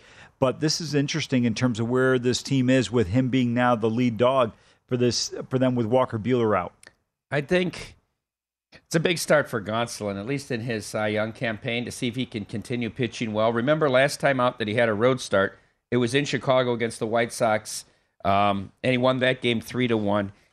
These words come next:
Speaker 2: He just seems to have command. He reminds me of what Ryu was three years ago. Command of four pitches, works quick, uh, and gets a decent amount of run support. Ryu would have won the Cy Young that year if he didn't give up fourteen earned in two starts in Coors.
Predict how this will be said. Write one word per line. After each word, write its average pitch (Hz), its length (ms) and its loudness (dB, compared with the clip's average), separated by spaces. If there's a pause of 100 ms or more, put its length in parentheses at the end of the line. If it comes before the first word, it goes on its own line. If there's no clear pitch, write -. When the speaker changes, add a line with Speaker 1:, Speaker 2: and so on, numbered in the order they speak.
Speaker 2:
He 160 80 -4
just 247 180 -2
seems 294 220 -2
to 196 100 0
have 180 200 2
command. 139 340 0
He 175 100 -2
reminds 170 520 0
me 196 80 -2
of 147 100 -4
what 139 180 2
Ryu 127 360 0
was 113 260 -2
three 113 220 -4
years 107 260 -4
ago. 80 260 -6 (440)
Command 147 360 2
of 196 120 -2
four 151 220 4
pitches, 143 460 -2
works 113 360 -2
quick, - 500 -2 (520)
uh, 113 400 4
and 120 120 -4
gets 143 220 -4
a 127 40 -8
decent 143 340 0
amount 123 260 2
of 107 60 0
run 123 180 2
support. 107 420 0
Ryu 165 200 4
would 165 180 2
have 147 80 0
won 135 180 2
the 120 80 -4
Cy 120 220 -2
Young 120 220 0
that 107 180 -6
year 107 80 -4
if 104 80 -6
he 110 80 -6
didn't 113 180 -6
give 117 140 -2
up - 140 -4
fourteen 120 440 -4
earned 113 220 -2
in 95 120 -6
two 117 180 -6
starts 101 440 0 (320)
in 110 140 -4
Coors. 120 480 0